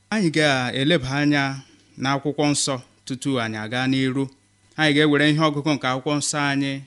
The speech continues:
dịka o si gbasata ihe isiokwu nke anyị na-aga ileba anya n'ụbọchị taa n'akwụkwọ Jenesis, isi nke m abụọ, amaokwu nke iri na ise. Ebe ahụ na-asị otu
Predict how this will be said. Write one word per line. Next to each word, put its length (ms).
dịka 260
o 60
si 140
gbasata 680
ihe 500
isiokwu 460
nke 140
anyị 140
na-aga 240
ileba 260
anya 160
n'ụbọchị 420
taa 260
n'akwụkwọ 500
Jenesis, 580
isi 320
nke 180
m 220
abụọ, 520
amaokwu 460
nke 200
iri 180
na 80
ise. 280
Ebe 220
ahụ 180
na-asị 320
otu 220